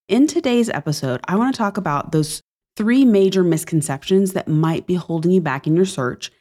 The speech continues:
and what you can specifically do about them. All right, let's get into it.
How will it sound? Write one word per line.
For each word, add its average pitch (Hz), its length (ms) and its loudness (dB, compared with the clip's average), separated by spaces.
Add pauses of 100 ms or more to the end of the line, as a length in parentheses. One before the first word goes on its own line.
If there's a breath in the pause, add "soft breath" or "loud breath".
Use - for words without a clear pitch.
(320)
and 220 400 2
what 170 160 0
you 185 140 -2
can 196 200 0
specifically 175 840 -6
do 143 220 -4
about 127 320 -6
them. - 280 -12 (1300)
All 160 140 -2
right, 113 420 -6 (260)
let's 160 380 -4
get 190 160 0
into 143 320 0
it. - 180 -10